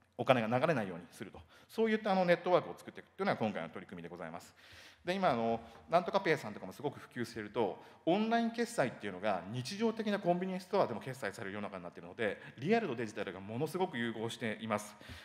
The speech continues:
で、あの、今回の、まあ、規制っていうのが、あの、電力事業法、個人情報保護法、場合によっては犯罪収益移転防止法っていろんな法律がですね、あの、過去作られているものが、だんだん業界を、インダストリーがですね、侵食する中ですね、あの、当局との連携と、あの、テクノロジーの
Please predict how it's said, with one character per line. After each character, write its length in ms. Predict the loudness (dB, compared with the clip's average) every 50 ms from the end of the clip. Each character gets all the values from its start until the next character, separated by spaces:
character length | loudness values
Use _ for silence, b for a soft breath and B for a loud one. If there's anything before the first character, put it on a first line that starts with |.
| B _ 2
で、 120 | 2 4 4
あ 60 | 2
の、 80 | 2 4
今 160 | 2 2 4
回 100 | 4 4
の、 60 | 4
ま 100 | 4 2
あ、 40 | 2
規 120 | 0 -2 -2
制 180 | 2 2 2
っ 40 | 2
て 140 | 2 -2 -2
い 20 |
う 40 | -2
の 80 | 0 0
が、 320 | 2 2 2 2 0 B B B B B B
あ 80 | -2
の、 60 | 0 4
電 180 | 4 4 4
力 160 | 2 0 0
事 140 | -2 -2 2
業 140 | 2 2 2
法、 160 | 2 0 0
個 100 | 0 0
人 140 | 2 2 2
情 120 | 2 2
報 140 | 2 2 0
保 120 | 0 -2 -6
護 100 | -4 -4
法、 200 | -6 -8 -8 -8 B B B B
場 120 | 4 4 4
合 20 |
に 60 | 4
よ 60 | 2 -2
っ 20 |
て 60 | -4
は 40 | -4
犯 140 | -4 -2 -2
罪 100 | -2 -2
収 140 | -2 -2 -4
益 100 | -4 -6
移 40 | -6
転 180 | -4 -4 -4 -2
防 120 | -4 -6
止 80 | -6 -6
法 60 | -8
っ 20 |
て 100 | -4 -2
い 40 | -2
ろ 100 | 0 2
ん 20 | 0
な 80 | 0
法 160 | 2 2 0
律 140 | 0 0 -2
が 80 | -2 0
で 100 | 0 -2
す 80 | -4
ね、 180 | -8 -12 -12 -12 B B B B
あ 80 | -8 -8
の、 60 | -2
過 120 | 0 0 0
去 80 | 0 -2
作 120 | -6 -6
ら 60 | -6 -6
れ 80 | -6
て 60 | -6
い 20 | -8
る 60 | -8
も 100 | -8 -8
の 80 | -6 -2
が、 220 | 0 -2 -2 -2 B B B B _
だ 120 | 4 4 4
ん 120 | 4 0
だ 120 | -6 -6
ん 100 | -6 -6 -8 -10 -12 2
業 160 | 4 4 4
界 160 | 6 4 2
を、 40 | 2
イ 100 | 0 -4
ン 80 | 2 2
ダ 100 | 2 2
ス 60 | 2
ト 60 | -4
リ 40 | -6
ー 40 | -6
が 80 | -8
で 100 | -10 -12
す 100 | -16 -12
ね、 140 | -12 -12 -12 -12 _ _
侵 180 | -10 -6 -6 -4
食 180 | -4 -4 -4 -4
す 80 | -4
る 140 | -4 -4 -4 -6
中 200 | -8 -4 -4 -6
で 80 | -6 -6
す 100 | -12 -10
ね、 160 | -12 -12 -12 B B B B B B
あ 100 | -2 -2
の、 60 | 0
当 160 | 2 2 0 2
局 120 | 2 -2 -2
と 120 | -2 -6
の 80 | -4 -4
連 160 | -6 -6 -4
携 180 | -4 -4 -4 -4 0
と、 240 | 2 2 2 2 0 B B B B B B B B B _ -2
あ 60 | -2 -2
の、 100 | -2 -2
テ 120 | -2 -2
ク 100 | 0 2
ノ 80 | 2 2
ロ 80 | 2
ジ 120 | 0 -2 -2
ー 20 |
の 100 | -4